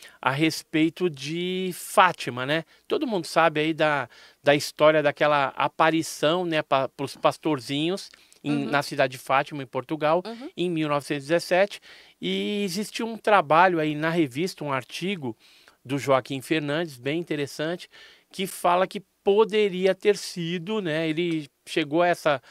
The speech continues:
Speaker 1: convicção de que, na verdade, não foi uma aparição mariana,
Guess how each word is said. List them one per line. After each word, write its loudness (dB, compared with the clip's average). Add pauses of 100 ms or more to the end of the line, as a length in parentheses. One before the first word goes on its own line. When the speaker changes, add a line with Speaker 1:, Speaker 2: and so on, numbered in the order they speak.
(260)
Speaker 1:
convicção 2 (480)
de -2
que, -2
na 2
verdade, 2
não -2
foi 2
uma 0
aparição -2
mariana, -2